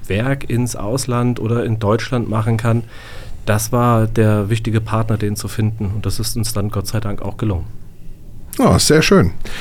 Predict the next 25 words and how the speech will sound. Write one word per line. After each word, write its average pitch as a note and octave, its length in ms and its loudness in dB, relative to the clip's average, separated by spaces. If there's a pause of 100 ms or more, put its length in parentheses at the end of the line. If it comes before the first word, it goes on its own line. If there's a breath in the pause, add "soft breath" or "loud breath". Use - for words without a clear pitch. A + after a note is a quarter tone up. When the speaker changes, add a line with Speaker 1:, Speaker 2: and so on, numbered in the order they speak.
(640 loud breath)
Speaker 2:
Weitere C#3+ 440 6
Getränke F3 400 6
in E3 140 8
Planung? G3 420 8
Oder C3 220 6
sagst B2 280 6
du C3 40 8
hier, B2 120 8
das A#2 140 6
eine, C3+ 300 6
das A2+ 180 6
langt B2 200 6
jetzt C#3+ 160 6
erstmal, B2+ 420 6
das A2+ 180 6
soll B2 140 6
durch A#2 160 6
die A2 100 6
Decke A2 240 6
gehen, C#3+ 380 8 (120)
damit A2+ 280 6
sind A#2 140 6
wir G#2 100 6
glücklich? C#3+ 420 6
Oder A#2 460 6